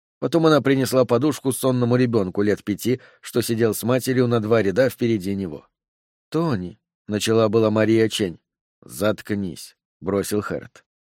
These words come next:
Он дождался момента, когда Курт и Лори занялись чем-то в другой части салона,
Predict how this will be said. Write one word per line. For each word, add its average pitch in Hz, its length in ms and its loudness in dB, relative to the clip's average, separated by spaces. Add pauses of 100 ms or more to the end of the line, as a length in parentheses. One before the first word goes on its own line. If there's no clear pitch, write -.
(680)
Он 151 200 2
дождался 143 540 4
момента, 135 540 0 (240)
когда 120 360 2
Курт 131 280 2
и 113 40 4
Лори 147 320 4
занялись 127 540 0
чем-то 131 380 -2
в 123 40 -2
другой 127 360 2
части 123 360 -2
салона, 92 600 -2